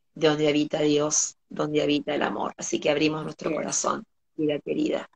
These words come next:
Speaker 2: Así es. Gracias, Silvina, por el espacio. Gracias también por tu servicio. Hay mucha gente en Argentina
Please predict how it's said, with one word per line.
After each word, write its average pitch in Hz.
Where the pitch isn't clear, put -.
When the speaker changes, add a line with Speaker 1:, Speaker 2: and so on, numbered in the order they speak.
Speaker 2:
Así 185
es. 185
Gracias, 240
Silvina, 240
por 220
el 208
espacio. 233
Gracias 254
también 220
por 214
tu 208
servicio. 214
Hay 214
mucha 233
gente 226
en 202
Argentina 202